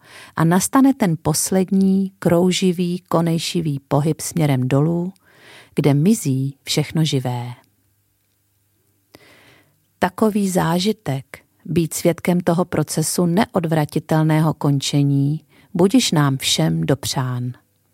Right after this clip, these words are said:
Je to zážitek s největším možným poselstvím, naším třepotajícím se životům. "Počítej se mnou,"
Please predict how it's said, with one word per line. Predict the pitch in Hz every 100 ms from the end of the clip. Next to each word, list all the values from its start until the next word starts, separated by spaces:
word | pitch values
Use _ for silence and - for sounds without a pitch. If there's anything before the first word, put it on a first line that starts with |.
| _ _ _ _ _ _
Je | 185 247
to | 220
zážitek | 160 147 147 156 190 202 -
s | -
největším | 196 233 262 269 - 196 185
možným | 175 185 190 170
poselstvím, | 156 185 - 196 - - 139 139 139 - - - -
naším | 170 - 175
třepotajícím | 170 - 226 233 - 180 170 - 175 165
se | - - 156 160
životům. | - 147 143 131 - - 110 135 123 - _ _ _ _ _ _ _ - - - - _
"Počítej | 202 226 - 269 160
se | 143 -
mnou," | 147 143 127